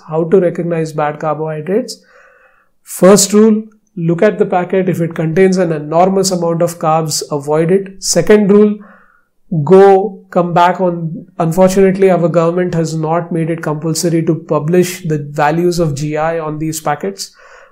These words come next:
but you can always ca-, use your cell phone or come back home, use your laptop. You can easily find the glycemic index values of all those foods.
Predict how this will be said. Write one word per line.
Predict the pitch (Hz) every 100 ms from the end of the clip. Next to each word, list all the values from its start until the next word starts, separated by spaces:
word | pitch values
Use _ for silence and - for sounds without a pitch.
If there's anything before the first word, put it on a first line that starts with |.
| _
but | 156
you | 151
can | 165
always | 151 156 170 190 190
ca-, | 180 165
use | 160 156 160 165
your | 175 165
cell | 165 151 147
phone | 175 165
or | 156 156
come | 151
back | 160 156 156
home, | 160 160
use | 160 156 156
your | 160 147
laptop. | 139 139 180 175 185 _ _ _ _
You | 175
can | 175 180
easily | 202 208 220 214
find | 202 185 175 180 185
the | 165
glycemic | 160 160 196 190 190
index | 170 175 165 -
values | 160 151 170 175 170
of | 151 -
all | - 349 208 175 196
those | 185 175 170
foods. | - 175 175 180 - _